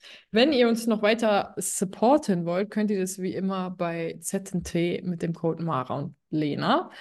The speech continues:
und bei Race natürlich auch mit Code Mara und Lena. Ja.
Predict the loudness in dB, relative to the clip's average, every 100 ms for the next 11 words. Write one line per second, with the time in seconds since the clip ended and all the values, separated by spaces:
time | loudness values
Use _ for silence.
0 | -8 4 6 8 6 6 4 4 2 4
1 | 2 2 -2 -2 -4 -2 2 2 2 0
2 | 2 4 4 2 -2 -6 -6 _ _ _
3 | _ _ _ -2 0 -2